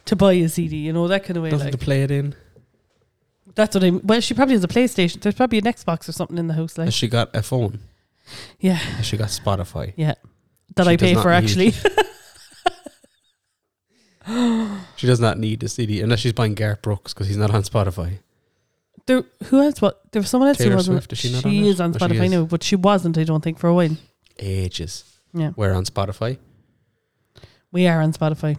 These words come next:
Speaker 1: We don't have a C D out either, so I don't know what point you're
Speaker 2: Should we
Speaker 1: trying
Speaker 2: bring out a C D?
Speaker 1: No. <laughs>
Speaker 2: Like, e-, episode one to ten on a C D.
Speaker 1: God almighty. Sell it, like, at a car boot sale or something.
Speaker 2: Yeah.
Speaker 1: <laughs>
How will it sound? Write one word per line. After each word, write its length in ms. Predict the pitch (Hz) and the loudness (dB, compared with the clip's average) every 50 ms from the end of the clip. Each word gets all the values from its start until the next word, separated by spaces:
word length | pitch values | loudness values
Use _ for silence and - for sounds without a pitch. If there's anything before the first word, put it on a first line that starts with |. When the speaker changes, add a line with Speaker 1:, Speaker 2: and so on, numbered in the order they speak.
| - - _ _ _ _ _ _ _ _ _ _ _ - - | -6 -12 _ _ _ _ _ _ _ _ _ _ _ -4 0
Speaker 1:
We 160 | 202 202 190 | 2 4 6
don't 180 | 175 185 190 202 | 6 6 6 6
have 100 | 190 175 | 4 4
a 40 | 175 | 2
C 160 | - 202 185 | 2 2 2
D 200 | 175 190 185 185 | 4 4 4 6
out 140 | 180 180 185 | 6 6 6
either, 260 | 185 185 180 - 165 | 6 4 2 2 0
so 140 | 165 - 190 | 0 2 2
I 80 | 185 185 | 4 4
don't 100 | 180 196 | 6 6
know 60 | 202 | 6
what 140 | 202 202 196 | 6 4 4
point 240 | - 208 202 190 175 | 4 4 4 4 4
you're 80 | - 160 | 4 4
Speaker 2:
Should 80 | 165 180 | 4 4
we 60 | 165 | 4
Speaker 1:
trying 40 | 151 - 156 156 | 4 4 2 2
Speaker 2:
bring 40 | 160 | 2
out 100 | 160 147 | 2 2
a 40 | 135 | 2
C 240 | - - 147 147 143 | 0 0 0 0 0
D? 160 | 156 143 110 | 0 0 0
Speaker 1:
No. 240 | 95 170 165 165 - | 0 0 2 2 2
<laughs> 60 | 220 - - - - - 381 - | 2 0 0 -2 -4 -2 0 0
Speaker 2:
Like, 160 | - - - | 0 2 0
e-, 160 | - - - 508 - | 0 0 0 0 2
episode 360 | 139 - - 135 - - 131 120 | 2 2 2 2 2 2 2 2
one 160 | 120 127 120 | 2 0 0
to 80 | 123 | 0
ten 240 | - - 135 123 110 | -2 -2 0 0 0
on 140 | 107 117 127 | 2 0 0
a 60 | 104 | -2
C 180 | 98 - 120 110 | -2 -2 -2 -2
D. 180 | 113 113 101 | -2 -2 -4
Speaker 1:
God 300 | 95 - 98 - - - - | -4 -6 -8 -8 -10 -10 -6
almighty. 640 | - 196 180 175 175 175 180 180 156 - 180 160 156 - - - - - | -2 0 0 2 2 0 0 0 -2 -2 -4 -4 -6 -8 -12 -20 -18 -16
Sell 340 | - - - 240 220 214 214 | -12 -4 0 2 4 6 6
it, 180 | 196 175 160 | 4 4 4
like, 240 | 185 185 175 165 - - - | 2 2 2 0 -2 -2 0
at 100 | 196 185 | 2 2
a 40 | 170 - - | 2 0 -2
car 220 | - - 214 202 180 | 0 2 4 4 6
boot 220 | 202 226 208 - | 6 4 4 4
sale 240 | - 208 180 170 175 | 2 2 2 2 2
or 80 | 190 | 0
something. 340 | 185 185 202 156 165 165 220 | 2 2 4 4 4 6 4
Speaker 2:
Yeah. 100 | 220 214 - | 4 4 2
Speaker 1:
<laughs> 60 | 415 | 2